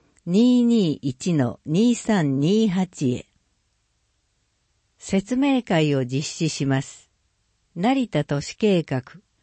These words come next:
下総大英都市計画。県が策定する次の計画について原案を作成したので、説明会を開催します。成田都市計画と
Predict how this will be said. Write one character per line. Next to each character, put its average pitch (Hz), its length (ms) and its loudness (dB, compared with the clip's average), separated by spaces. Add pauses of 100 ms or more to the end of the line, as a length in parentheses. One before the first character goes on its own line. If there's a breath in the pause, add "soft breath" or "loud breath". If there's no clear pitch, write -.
(100)
下 254 340 0
総 151 300 -2
大 220 400 0
英 208 200 2
都 190 180 -4
市 - 160 -14
計 165 240 0
画。 127 200 -8 (1500)
県 262 260 2
が 190 140 4
策 - 300 -4
定 196 260 2
す 190 160 -6
る 180 100 0
次 233 320 -2
の 208 140 0
計 185 260 -2
画 190 280 -4
に 180 160 -2
つ - 120 -6
い 160 160 0
て - 260 -6 (280 soft breath)
原 247 340 2
案 233 200 0
を 220 100 0
作 202 280 -6
成 202 260 0
し - 140 -12
た 175 140 -2
の 139 140 0
で、 117 200 -6 (380 soft breath)
説 180 420 -2
明 254 220 2
会 143 340 0
を 123 100 -2
開 147 220 -2
催 143 300 -2
し - 180 -8
ま 120 140 -2
す。 - 260 -16 (1080)
成 240 280 -2
田 156 140 -2
都 151 160 -4
市 - 160 -10
計 233 240 0
画 156 160 -4 (180)
と 123 220 -6